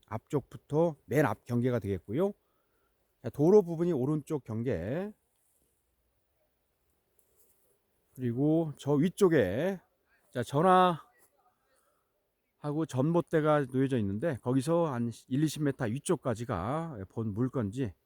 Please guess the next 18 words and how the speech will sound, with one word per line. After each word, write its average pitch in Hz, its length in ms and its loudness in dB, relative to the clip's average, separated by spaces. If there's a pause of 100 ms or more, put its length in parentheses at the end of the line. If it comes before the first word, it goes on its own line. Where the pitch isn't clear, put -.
끝 208 160 2 (100)
경계가 101 540 -8
되겠습니다. 90 580 -8 (3250)
자, 160 160 8
입구에서 214 480 6
들어오면서 185 580 6
그리고 147 200 -2
위쪽으로 180 880 4
좌우로 175 520 2
주변 185 340 -2
다 170 120 0
살펴봤는데요. 147 920 -2 (200)
예, 98 320 -8
아주 175 340 -4
청정한 208 540 0
공기 160 300 -2
좋은 147 200 0
산골입니다. 123 640 -2